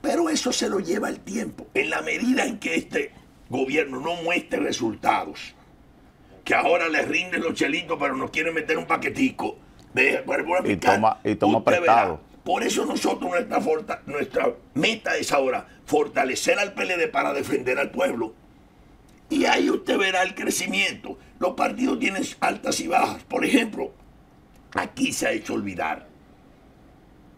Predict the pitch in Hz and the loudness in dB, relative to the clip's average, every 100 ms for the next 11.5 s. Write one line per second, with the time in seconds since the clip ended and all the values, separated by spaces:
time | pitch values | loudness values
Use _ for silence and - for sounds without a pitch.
0 | - 381 - - - - - - - - | -4 -2 0 0 0 -4 -2 0 0 -2
1 | 123 131 170 165 - - 95 - 101 78 | -2 0 -2 -2 -4 -4 -4 -6 -6 -6
2 | - - - - - 82 - - - 151 | -12 -16 -14 -8 -6 -4 -6 -8 -4 -2
3 | - - 113 95 - 80 71 - - - | -2 -2 -4 -6 -4 -4 -4 -10 -20 -20
4 | - - - - - - - - - - | -20 -20 -20 -20 -20 -20 -20 -10 -6 -2
5 | - - - - - - - - - - | 0 0 -2 -4 -8 -6 -4 -4 -6 -12
6 | - - - - - - - - - 151 | -20 -20 -20 -4 -4 -2 -2 -2 -4 -6
7 | 151 - - 123 135 139 131 185 226 311 | -6 -4 -4 0 0 0 0 0 2 -2
8 | - - - - 143 120 - 127 120 113 | -4 -2 0 0 0 -4 -6 -4 -4 -4
9 | 117 123 - 127 113 131 110 117 - 113 | -4 0 0 -2 -2 -2 -2 -4 -4 -4
10 | 123 120 98 - 104 107 104 - - 92 | -6 -6 -8 -6 -4 -4 -6 -8 -6 -4
11 | 85 80 - - | -4 -6 -10 -14